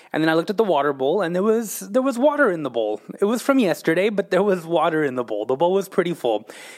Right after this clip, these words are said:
It wasn't the cleanest water, but it was clean enough in my mind. So I just left it like that, went back inside, ate breakfast, got my stuff ready. And then, for those of you who are parents,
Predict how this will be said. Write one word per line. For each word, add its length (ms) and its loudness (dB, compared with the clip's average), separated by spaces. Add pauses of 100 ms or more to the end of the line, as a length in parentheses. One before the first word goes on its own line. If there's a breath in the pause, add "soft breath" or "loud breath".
It 60 0
wasn't 320 2
the 100 -2
cleanest 560 -2
water, 300 2
but 160 0
it 40 0
was 200 -2 (160)
clean 300 2
enough 360 2
in 100 0
my 180 2
mind. 320 -2 (320 loud breath)
So 160 0
I 80 2
just 220 -4
left 260 2
it 60 0
like 180 -2
that, 360 0
went 220 -2
back 220 2
inside, 520 0
ate 200 -4
breakfast, 600 0
got 180 0
my 100 0
stuff 320 0
ready. 340 0 (520 loud breath)
And 140 2
then, 300 0 (260 loud breath)
for 80 4
those 220 2
of 80 -2
you 180 2
who 120 2
are 120 4
parents, 640 -2